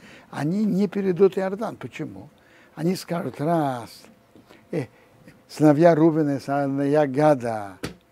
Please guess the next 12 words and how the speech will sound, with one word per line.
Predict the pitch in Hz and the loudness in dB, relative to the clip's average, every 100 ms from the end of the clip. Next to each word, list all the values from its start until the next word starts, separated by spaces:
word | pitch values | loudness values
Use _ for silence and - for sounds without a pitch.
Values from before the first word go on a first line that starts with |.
| _ _ - | _ _ -4
не | 151 175 | 0 0
переходят, | 160 151 147 120 117 | 0 -2 -2 -6 -8
значит, | 127 117 143 | -8 -8 -2
они | 143 | 0
боятся | 135 139 107 98 - 123 127 - _ _ | 0 -4 -6 -14 -18 -18 -18 -20 _ _
жителей | - 143 135 160 165 | -6 -6 -4 -2 -2
страны. | - 208 262 392 - _ _ _ _ - _ _ _ _ - | -2 -2 -2 -4 -10 _ _ _ _ -20 _ _ _ _ -6
И | 139 | 0
это | 165 - 151 | 0 0 0
может | 165 226 139 127 | 4 4 2 -6
привести, | - 156 160 - - 226 202 170 170 - - _ _ - | -4 -4 -4 -8 -2 0 0 -2 -4 -18 -20 _ _ -10
э, | 160 151 151 - - 143 143 143 143 | -6 -4 -4 -4 -4 -4 -6 -6 -6